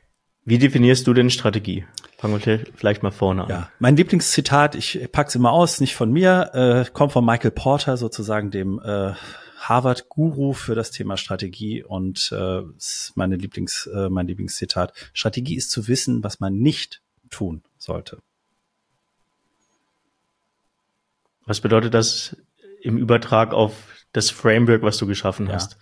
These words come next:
Speaker 2: Also ich mache ein Beispiel und da ist wirklich das Herzstück ja dann auch zum einen im Framework,
Speaker 1: Mhm.
Speaker 2: aber auch in der Strategie, und das ist der sogenannte Wettbewerbsfokus, zu wissen,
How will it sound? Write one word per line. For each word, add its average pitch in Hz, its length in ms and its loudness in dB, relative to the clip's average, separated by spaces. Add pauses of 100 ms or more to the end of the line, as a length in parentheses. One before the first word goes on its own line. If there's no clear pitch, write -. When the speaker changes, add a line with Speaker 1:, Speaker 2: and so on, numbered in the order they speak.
(340)
Speaker 2:
Also 101 240 -4
ich 95 140 -10
mache 123 200 -2
ein 113 40 -4
Beispiel 135 540 -2
und 101 200 -10 (220)
da 113 200 2
ist 107 140 -4
wirklich 117 260 -2
das - 220 -6
Herzstück 127 480 -2
ja 113 100 0
dann 110 180 -2
auch 107 220 -6
zum - 240 -12
einen 95 220 -8
im 95 100 -6
Framework, 143 540 2
Speaker 1:
Mhm. - 60 -8
Speaker 2:
aber 104 100 -4
auch 95 40 -6
in 95 60 -6
der 95 80 -6
Strategie, 107 500 -6
und 117 60 0
das 101 120 -4
ist - 60 -12
der 101 60 -6
sogenannte 95 460 -4
Wettbewerbsfokus, 139 1120 0 (180)
zu 113 180 -2
wissen, 143 380 -2